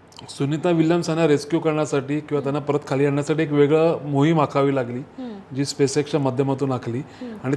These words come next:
Speaker 1: त्या मोहिमेची तयारी करायला सुद्धा वेळ जातो.
Speaker 2: हम्म.
Speaker 1: आणि नुसती तयारी करायची नसते,
Speaker 2: हम्म.
Speaker 1: तर त्याचा खर्च असतो,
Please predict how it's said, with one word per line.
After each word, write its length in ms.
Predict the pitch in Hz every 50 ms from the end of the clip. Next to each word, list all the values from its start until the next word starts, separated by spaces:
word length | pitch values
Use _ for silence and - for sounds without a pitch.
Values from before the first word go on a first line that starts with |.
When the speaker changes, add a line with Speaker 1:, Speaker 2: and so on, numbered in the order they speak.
| 143
Speaker 1:
त्या 160 | 160 165 170
मोहिमेची 440 | 170 156 139 139 151 160 160 160 175 170 175
तयारी 420 | 151 143 143 147 156 160 165 165 165
करायला 460 | 165 - - 147 139 143 147 156 156
सुद्धा 220 | 151 147 143 160
वेळ 220 | 147 139 147 160 151
जातो. 360 | 131 123 117 - 131 135 - -
Speaker 2:
हम्म. 400 | - 247 - - - - - 123
Speaker 1:
आणि 160 | 127 139 160
नुसती 320 | 156 147 143 139 - 190 185 156
तयारी 240 | 175 165 165 170 165
करायची 340 | 160 160 156 151 143 -
नसते, 340 | 147 143 131 123 - - 131
Speaker 2:
हम्म. 300 | 147 151 - - 262 247 226 - - - 147
Speaker 1:
तर 180 | 143 165 185
त्याचा 440 | 185 170 - - - - 135 - 165 160 -
खर्च 300 | - 143 139 135 - 170
असतो, 500 | 160 151 160 - - 151 151 151 147